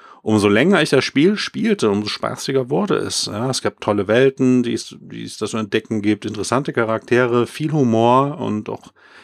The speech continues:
dieser Humor war es ja und die Anspielungen in unserer Popkultur, ähm, der Grund, wa-, weswegen ich damals Paper Mario Color Splash für die Wii U gerne auch durchgespielt habe, obwohl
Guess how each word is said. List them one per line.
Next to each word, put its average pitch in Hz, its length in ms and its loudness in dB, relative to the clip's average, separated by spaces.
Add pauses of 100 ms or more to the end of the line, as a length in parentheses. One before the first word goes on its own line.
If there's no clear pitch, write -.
(140)
dieser 117 260 2
Humor 110 360 2
war 110 140 -2
es - 160 -6
ja 110 160 4
und 104 140 0
die - 80 -6
Anspielungen 120 640 0
in 101 40 -6
unserer 110 300 -4
Popkultur, 113 680 0 (580)
ähm, 101 320 2
der 104 100 6
Grund, 107 340 -2
wa-, - 140 -6
weswegen 101 420 0
ich 98 140 -4
damals 98 380 -2
Paper 104 340 0
Mario 92 440 -2
Color 127 280 0
Splash - 420 -6
für 110 120 -8
die 95 140 -6
Wii 95 140 -6
U 98 100 -4
gerne 123 340 0
auch - 100 -6
durchgespielt - 560 -8
habe, 98 420 0
obwohl 104 440 2